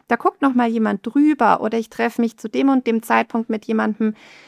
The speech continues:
der das dann mit mir zusammen zum Beispiel anschauen muss,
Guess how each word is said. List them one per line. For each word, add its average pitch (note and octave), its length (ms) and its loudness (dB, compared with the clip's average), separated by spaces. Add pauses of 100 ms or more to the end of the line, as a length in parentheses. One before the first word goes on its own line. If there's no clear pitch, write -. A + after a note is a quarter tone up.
(220)
der A3+ 100 8
das A3 200 -4
dann G3+ 420 0
mit G3+ 220 -2
mir G#3+ 180 2
zusammen G3 400 -4
zum G3+ 100 -8
Beispiel G3+ 300 -6
anschauen D#4 360 0
muss, C#4+ 200 2